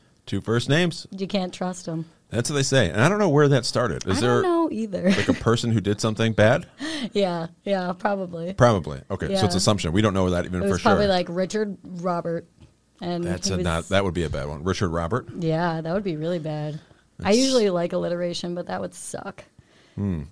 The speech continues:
Speaker 1: Yeah, people like alliteration. Like, what would, what would your, I mean, first of all, you sort of have two first names. Can we be clear? If anything, you have a reversal.
Speaker 2: Well,
Speaker 1: Harris-, I know some Harrisons.
Speaker 2: Yeah, my, my nephew's named Harrison.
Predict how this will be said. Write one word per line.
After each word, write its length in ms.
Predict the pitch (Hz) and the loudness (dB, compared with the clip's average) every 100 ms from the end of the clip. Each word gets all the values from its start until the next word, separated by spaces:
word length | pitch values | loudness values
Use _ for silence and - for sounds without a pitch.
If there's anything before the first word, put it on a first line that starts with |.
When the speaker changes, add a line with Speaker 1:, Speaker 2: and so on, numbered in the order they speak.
| - | -8
Speaker 1:
Yeah, 180 | 190 214 | -2 -2
people 300 | 214 254 302 | 2 4 6
like 100 | 196 | 4
alliteration. 680 | 117 98 90 82 - 110 131 123 | 4 2 2 0 0 -2 -4 -4
Like, 140 | 120 | 2
what 140 | 117 123 | 4 6
would, 200 | 123 104 | 4 2
what 180 | 117 117 | 2 2
would 140 | 110 | 4
your, 440 | 110 107 107 104 107 _ _ _ _ _ | 6 6 6 4 0 _ _ _ _ _
I 40 | 139 | 0
mean, 80 | 135 | 2
first 180 | 175 - | 2 2
of 60 | |
all, 80 | 107 | 0
you 160 | 110 160 | 0 -2
sort 280 | - 110 104 | 0 2 2
of 60 | |
have 180 | 85 78 | -2 -4
two 160 | - 80 | -6 -8
first 260 | - 71 | -6 -8
names. 480 | 73 64 62 - - | -10 -12 -14 -18 -20
Can 120 | - 95 | -8 -6
we 80 | |
be 320 | 87 85 85 - _ _ | -2 -4 -4 -10 _ _
clear? 460 | - 87 87 113 120 _ _ | -8 -4 -2 -4 -8 _ _
If 120 | 117 | 2
anything, 280 | 160 180 135 | 4 4 4
you 100 | 117 | 4
have 160 | 113 95 | 4 2
a 60 | |
reversal. 580 | 90 80 78 87 73 64 - _ _ _ _ _ _ _ _ - | -2 -2 -2 -2 -4 -10 -14 _ _ _ _ _ _ _ _ -8
Speaker 2:
Well, 640 | 233 233 233 233 233 226 | -2 0 2 2 4 6
Speaker 1:
Harris-, 300 | 180 165 160 - | 6 6 4 2
I 140 | 147 | 4
know 200 | 123 113 | 6 4
some 160 | 95 73 | 2 -4
Harrisons. 540 | 80 71 60 55 - | -6 -8 -14 -18 -8
Speaker 2:
Yeah, 340 | 214 262 302 202 | 4 6 6 0
my, 300 | 214 214 202 - | 0 0 0 -2
my 380 | 202 208 208 208 | 2 2 2 0
nephew's 420 | 208 247 202 165 | -2 -2 -4 -4
named 180 | 170 170 | -4 -2
Harrison. 580 | 165 165 175 175 180 | -4 -4 -6 -6 -6